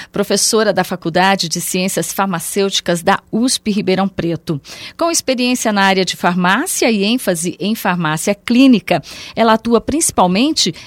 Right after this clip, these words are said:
em assistência farmacêutica, medicamentos, atenção farmacêutica e segurança dos pacientes.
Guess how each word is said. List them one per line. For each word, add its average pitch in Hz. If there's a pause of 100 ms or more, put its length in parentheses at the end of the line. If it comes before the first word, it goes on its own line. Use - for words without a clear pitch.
em 220
assistência 247
farmacêutica, 185
medicamentos, 196 (180)
atenção 254
farmacêutica 196 (220)
e 196
segurança 202
dos 190
pacientes. 175